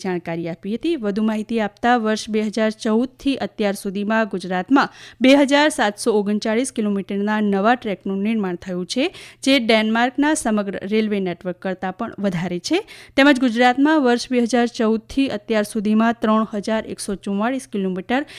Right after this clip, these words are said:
એટલે કે સત્તાણું ટકા વિદ્યુતીકરણ થયું છે. છ હજાર ત્રણસો ત્રણ કરોડના સિત્યાસી અમૃત સ્ટેશનો વિકસાવવામાં આવી રહ્યા હોવાનું પણ તેમણે જણાવ્યું હતું. ગુજરાતમાં પંદર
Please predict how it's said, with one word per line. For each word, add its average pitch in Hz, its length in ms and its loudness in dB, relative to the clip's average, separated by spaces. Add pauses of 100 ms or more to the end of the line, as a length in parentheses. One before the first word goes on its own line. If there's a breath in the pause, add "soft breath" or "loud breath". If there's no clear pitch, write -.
(160 loud breath)
એટલે 240 160 4
કે 277 120 2
સત્તાણું 233 560 0
ટકા - 360 -6
વિદ્યુતીકરણ 190 720 -4
થયું 175 280 -6
છે. - 160 -12 (400 soft breath)
છ - 40 -6 (220)
હજાર 226 220 6
ત્રણસો 208 380 0
ત્રણ 196 260 -2
કરોડના 190 460 -2
સિત્યાસી 196 640 -6 (360 loud breath)
અમૃત 254 280 8
સ્ટેશનો 202 540 0
વિકસાવવામાં 185 600 -2
આવી 170 220 -2
રહ્યા 175 220 -4
હોવાનું 180 320 -2
પણ 208 180 -4
તેમણે 190 380 -6
જણાવ્યું 170 400 -6
હતું. - 200 -18 (600 soft breath)
ગુજરાતમાં 254 560 8
પંદર 226 440 2